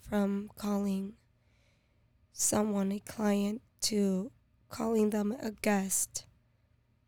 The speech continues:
truly changed the atmosphere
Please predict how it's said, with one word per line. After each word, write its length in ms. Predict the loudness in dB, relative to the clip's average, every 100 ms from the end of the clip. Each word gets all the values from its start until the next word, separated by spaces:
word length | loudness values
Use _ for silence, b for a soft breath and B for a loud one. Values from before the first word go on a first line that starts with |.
| _ _ _ _ _ _ _ _ _
truly 480 | -2 4 4 6 4
changed 640 | 4 4 4 4 4 0 -6
the 240 | -8 -6 -4
atmosphere 760 | -4 -2 -2 0 2 2 0